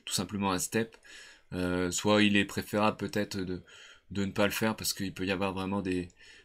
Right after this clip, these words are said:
des difficultés, euh, des difficultés à le réaliser. Voilà.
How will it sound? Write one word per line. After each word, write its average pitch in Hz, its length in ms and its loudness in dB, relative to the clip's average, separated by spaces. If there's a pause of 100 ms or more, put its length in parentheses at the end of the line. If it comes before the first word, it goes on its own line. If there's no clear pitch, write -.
(100)
des 98 120 2
difficultés, 98 680 -4
euh, 87 300 -4 (920)
des 101 120 2
difficultés 87 420 -2
à 104 60 6
le 95 60 2
réaliser. 92 440 0 (500)
Voilà. 87 280 -8